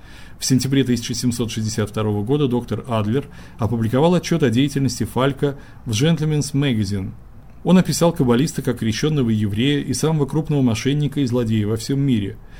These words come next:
Каббалист предлагал Адлеру научить его некоторым магическим приемам,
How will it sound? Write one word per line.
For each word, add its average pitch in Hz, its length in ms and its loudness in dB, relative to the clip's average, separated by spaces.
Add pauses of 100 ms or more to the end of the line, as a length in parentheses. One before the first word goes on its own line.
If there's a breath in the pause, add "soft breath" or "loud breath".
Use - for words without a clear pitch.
(240 loud breath)
Каббалист 120 400 2
предлагал 123 500 2
Адлеру 131 400 2
научить 117 400 2
его 127 160 2
некоторым 123 400 0
магическим 117 500 -2
приемам, 120 540 2